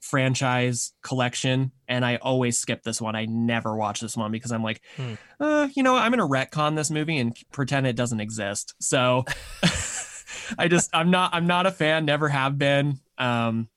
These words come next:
Speaker 1: so yeah, number five, The Final Destination for me.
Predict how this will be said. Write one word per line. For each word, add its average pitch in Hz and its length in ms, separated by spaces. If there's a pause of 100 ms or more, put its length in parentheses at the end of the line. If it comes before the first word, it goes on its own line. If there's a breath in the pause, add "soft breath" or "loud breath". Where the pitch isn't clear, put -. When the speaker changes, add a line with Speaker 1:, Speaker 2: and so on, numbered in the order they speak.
(120)
Speaker 1:
so - 180
yeah, 117 260
number 160 260
five, 131 440 (220)
The 135 120
Final 120 320
Destination 110 580
for 113 100
me. 107 280